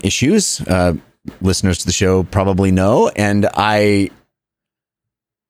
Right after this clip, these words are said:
it is a very, um, disturbing situation to all of a sudden lose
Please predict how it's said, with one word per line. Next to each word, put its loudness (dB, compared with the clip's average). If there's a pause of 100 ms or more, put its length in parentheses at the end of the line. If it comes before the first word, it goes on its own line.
(100)
it -2
is 0
a 2
very, 2
um, 2
disturbing 0 (240)
situation 0 (240)
to -2
all 2
of 2
a 2
sudden 0
lose 2